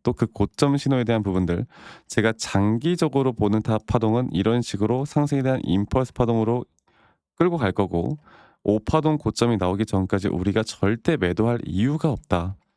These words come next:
그리고 이 오 파동 고점이라는 건 작은 마이너한 파동으로 이렇게 올라갈 것이다라고 제가 이야기를 해드리고 있습니다.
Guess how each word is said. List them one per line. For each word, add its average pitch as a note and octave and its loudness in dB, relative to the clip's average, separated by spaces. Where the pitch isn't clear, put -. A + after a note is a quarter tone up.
그리고 G#2+ 2
이 G#2+ 0
오 F2+ 0
파동 C#3 0
고점이라는 G2+ 0
건 A2 0
작은 A#2 0
마이너한 A2+ 0
파동으로 A2 0
이렇게 G2 0
올라갈 G2+ 0
것이다라고 F#2 0
제가 F2+ -2
이야기를 F#2+ -2
해드리고 G2+ 0
있습니다. - -4